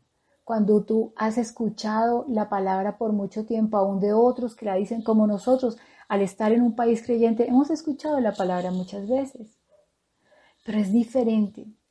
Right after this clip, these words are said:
cuando tú intimas, cuando Él mismo parte el pan, viene una revelación nueva, viene una condición nueva. En realidad vivimos de acuerdo a la revelación que tenemos.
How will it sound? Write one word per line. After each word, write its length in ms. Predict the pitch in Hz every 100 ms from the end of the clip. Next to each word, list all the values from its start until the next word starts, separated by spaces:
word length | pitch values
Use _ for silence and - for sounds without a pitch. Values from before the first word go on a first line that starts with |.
| _ _ _
cuando 300 | - 208 202
tú 120 | 220
intimas, 680 | 226 220 233 220 190 180 - _ _ _ _
cuando 440 | 220 208 208 202 -
Él 220 | 220 220
mismo 420 | 226 233 226 220
parte 320 | 220 214 -
el 100 | 220
pan, 320 | 220 202 202
viene 200 | 185 214
una 200 | 214 220
revelación 840 | 220 214 214 208 190 185 - 196 202
nueva, 360 | 202 196 196 - - -
viene 240 | 220 226
una 240 | 233 240
condición 640 | - 240 214 208 185 208 208
nueva. 320 | 208 196 196 - -
En 180 | 240 214
realidad 720 | 233 220 220 220 233 262 262 -
vivimos 440 | 208 233 226 240 240
de 80 | 226
acuerdo 320 | 226 208 220
a 40 |
la 120 | 240
revelación 720 | 220 214 208 196 196 - 202 190
que 120 | 220
tenemos. 680 | 220 196 208 208 165 -